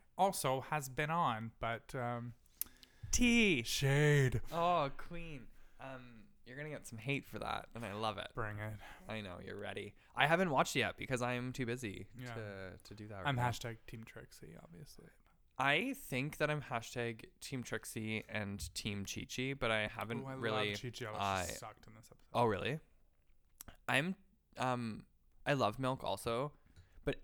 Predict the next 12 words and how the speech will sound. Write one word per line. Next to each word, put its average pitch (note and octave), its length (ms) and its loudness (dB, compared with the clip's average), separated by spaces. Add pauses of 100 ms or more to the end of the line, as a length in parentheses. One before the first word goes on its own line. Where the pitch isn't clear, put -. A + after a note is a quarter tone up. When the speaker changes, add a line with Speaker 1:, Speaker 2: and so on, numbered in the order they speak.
Speaker 2:
everything C3+ 420 4
that D3 120 0
everyone A#2 280 0
hates A2+ 240 -6
about A#2 180 0
Milk, F#2 260 -6
I'm G#2+ 100 -6
like, G2 200 -6
"Yes, - 220 -10
that's - 200 -8
so - 440 -6
fair." - 380 -4